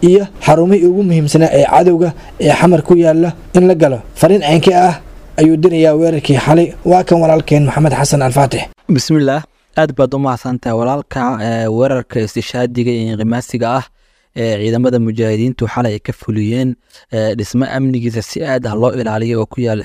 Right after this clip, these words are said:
Speaker 2: xeebta Lido, degmada Cabdicasiis ee magaalada Muqdisho, ayaa runtii, ee, wuxuu dhabarjab ku yahay, ee, saliibiyiinta kumanaanka ah ee ku sugan xerada Xalana iyo maleeshiyaadka kooxda riddada.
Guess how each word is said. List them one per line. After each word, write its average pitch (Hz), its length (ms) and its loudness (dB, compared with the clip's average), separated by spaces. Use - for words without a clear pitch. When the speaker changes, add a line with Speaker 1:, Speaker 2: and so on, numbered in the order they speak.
Speaker 2:
xeebta 113 480 -6
Lido, 110 400 -2
degmada 120 360 -2
Cabdicasiis 110 460 -6
ee 113 80 -6
magaalada 113 460 -2
Muqdisho, 117 520 -6
ayaa 123 240 -2
runtii, 117 520 -4
ee, 110 120 -6
wuxuu 110 300 -4
dhabarjab 110 440 -4
ku - 100 -10
yahay, 117 400 -2
ee, 110 180 -4
saliibiyiinta 110 720 -4
kumanaanka 113 580 -4
ah 113 60 -8
ee 113 100 -6
ku - 120 -8
sugan 120 240 -2
xerada 117 320 -6
Xalana 120 440 -4
iyo 117 180 -4
maleeshiyaadka 110 560 -4
kooxda 104 300 -4
riddada. 113 440 -4